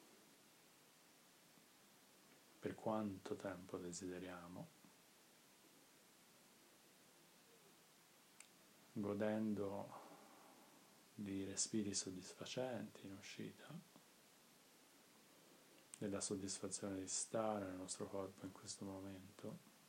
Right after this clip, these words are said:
di essere consapevoli pienamente di tutto il nostro corpo,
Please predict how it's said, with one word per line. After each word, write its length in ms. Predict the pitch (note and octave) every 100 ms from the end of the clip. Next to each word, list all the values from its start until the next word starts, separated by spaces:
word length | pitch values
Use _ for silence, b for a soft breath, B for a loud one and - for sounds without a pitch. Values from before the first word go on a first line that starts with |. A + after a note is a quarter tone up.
| -
di 100 | -
essere 340 | F#2+ - G#2 F#2+
consapevoli 1120 | - G2 G2 G#2 G2 A2 G#2+ G2+ F#2+ F#2 F#2+ - - - - - -
pienamente 800 | - G#2+ G2+ G2 G#2+ A2 G#2 G2+
di 180 | F#2+ F#2
tutto 580 | - C#3 C#3 - - G#2+
il 60 | G2
nostro 340 | F#2+ - A2
corpo, 680 | - F#2+ F#2 F#2 - A2